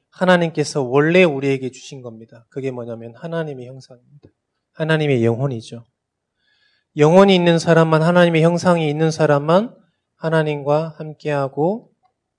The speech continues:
동행하고 하나님과 소통하고 하나님으로 만족하고 하나님으로만 행복하는 존재입니다.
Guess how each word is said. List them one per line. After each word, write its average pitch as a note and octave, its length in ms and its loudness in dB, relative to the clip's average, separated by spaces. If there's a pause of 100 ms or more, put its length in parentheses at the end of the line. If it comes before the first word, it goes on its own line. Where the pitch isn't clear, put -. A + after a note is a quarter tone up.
(260)
동행하고 C#3 1080 -6 (600)
하나님과 D3+ 520 -2
소통하고 D3 1000 -10 (260)
하나님으로 D3+ 600 0
만족하고 D3 960 -4 (800)
하나님으로만 D#3 1000 0
행복하는 D3+ 840 -8
존재입니다. A#2+ 1040 -12